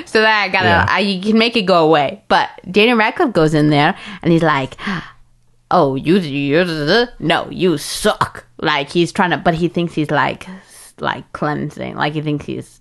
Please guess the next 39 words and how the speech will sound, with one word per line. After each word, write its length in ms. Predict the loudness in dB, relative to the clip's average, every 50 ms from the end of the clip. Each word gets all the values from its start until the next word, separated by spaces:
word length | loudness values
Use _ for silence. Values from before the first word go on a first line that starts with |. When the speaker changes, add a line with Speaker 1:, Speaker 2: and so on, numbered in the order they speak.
| _
Speaker 1:
you 140 | -10 -10 -8
know, 140 | -8 -10 -14 -18 _ _ _ _ _
Speaker 2:
Yeah. 320 | 0 2 4 4 2 0 -2 -6 _ -4
Speaker 1:
being 160 | 0 0 0
a 100 | 0 2
tough 220 | 0 0 0 0
guy. 320 | -2 -2 -2 -2 -6 -12 -16 _ _ _ _ _ -20 _
So 200 | -14 -8 -6 -2 2
then 420 | 4 4 4 4 2 2 0 -2
he's 320 | -4 -6 -2 -2 0 2
a 80 | 4 4
little 220 | 4 6 4 4
silly 340 | 2 2 2 2 4 4 2
boy 320 | 2 2 2 2 4 4 2
and 100 | 2 2
he 400 | 2 2 0 2 0 0 -2 -2
knows 380 | 0 2 4 4 6 4 4 4
the 80 | 2 2
name 300 | 4 4 4 4 2 2
of 140 | 0 0
this 200 | -2 -2 -2 0
network. 680 | 0 0 2 2 0 0 -2 -2 -2 -2 -2 -2 -4 -4 -6 -14 -20 _ _ _ _ _ _ _ _ _ _
So 120 | -8 0 0
basically 320 | 0 0 2 0 -2 2
they 100 | 2 2
use 260 | 4 4 2 2 2 -2 -6 _
dr-, 360 | -6 -6 -4 -4 -6 -12 -8
so 140 | -4 -4 -2
basically 440 | 0 0 0 0 -2 -4 -4 -2
this 180 | -2 -2 -4 -2
network, 640 | -2 0 0 0 0 0 0 0 0 0 -2 -4 -8
what's 300 | -10 -6 -6 -6 -6 -6
it 80 | -8
called? 260 | -4 -2 -2 -2 -2 -2
Do 60 | -2
you 60 | -2
remember? 260 | 0 0 0 0 2 2
Speaker 2:
Schism. 460 | 2 2 4 6 4 4 4 2 -2 -8 _
Speaker 1:
Schism. 840 | -20 -20 -12 0 2 4 6 6 6 4 4 4 6 6 6 6